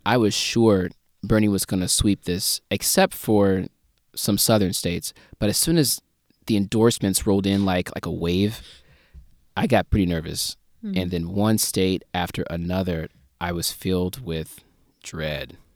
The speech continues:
Speaker 1: I expected Bernie to at least pull a win out of Texas, but he even lost that one.
Speaker 2: Mm.
Speaker 1: However, there have been reports, and I think you posted about some of that, some unreasonably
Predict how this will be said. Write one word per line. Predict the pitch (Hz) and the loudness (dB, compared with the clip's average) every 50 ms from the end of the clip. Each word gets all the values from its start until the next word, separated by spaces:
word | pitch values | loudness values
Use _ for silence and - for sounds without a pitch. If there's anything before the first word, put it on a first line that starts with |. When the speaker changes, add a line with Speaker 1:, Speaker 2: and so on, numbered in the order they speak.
| _ _ _ _ _ _ - | _ _ _ _ _ _ -2
Speaker 1:
I | 123 | -2
expected | 135 143 - 175 160 139 | 0 2 2 2 2 2
Bernie | 127 123 117 117 107 | 2 2 2 2 2
to | - - 120 - | 0 -2 -4 -4
at | 95 | -2
least | 95 98 110 113 - - | -2 0 0 0 -2 -2
pull | - - 107 95 | -4 -2 0 0
a | |
win | 90 98 95 92 - | 0 0 0 -2 -2
out | - 87 87 | -6 -10 -10
of | - | -10
Texas, | - - - 107 110 - - - - | -10 -6 -4 -4 -4 -4 -4 -8 -8
but | - - 95 - | -8 -8 -8 -8
he | - - - - 123 - - | -8 -10 -8 -6 -6 -4 -4
even | - 101 95 139 - 87 | -4 -4 -4 -4 -6 -8
lost | 87 - - - - - - | -8 -8 -8 -8 -8 -8 -6
that | - - 90 - | -6 -4 -4 -4
one. | - 147 160 151 175 175 - _ _ - _ _ - | 0 2 2 2 2 0 -4 _ _ -20 _ _ -8
Speaker 2:
Mm. | 202 196 185 180 180 175 - _ _ _ - - _ _ _ _ _ _ _ _ _ _ _ _ _ _ _ _ _ _ _ _ _ - _ - - | -8 -6 -6 -6 -8 -12 -14 _ _ _ -20 -20 _ _ _ _ _ _ _ _ _ _ _ _ _ _ _ _ _ _ _ _ _ -20 _ -10 -4
Speaker 1:
However, | 131 123 139 151 151 123 117 110 | -2 2 4 4 4 4 4 2
there | 101 - - 127 | 2 2 2 0
have | 139 143 | 2 4
been | 160 143 | 4 2
reports, | 120 95 - - 110 110 107 98 - - - - - - - - | 2 2 2 2 2 2 2 2 0 -2 -2 -2 -2 -4 -2 -2
and | 101 101 | -2 0
I | |
think | - 151 123 | 0 0 0
you | 117 | 0
posted | - - 113 90 - 107 | 2 2 2 0 0 -4
about | 80 85 - | -8 -8 -6
some | - 87 90 | -6 -6 -6
of | 87 | -6
that, | 87 87 - - - | -6 -8 -8 -8 -6
some | - 98 95 - - | -4 -2 -2 -2 -2
unreasonably | 98 95 95 98 104 104 131 104 98 92 95 92 90 90 92 95 117 | -2 0 2 4 2 2 2 2 0 0 0 0 -2 -2 -2 -6 -8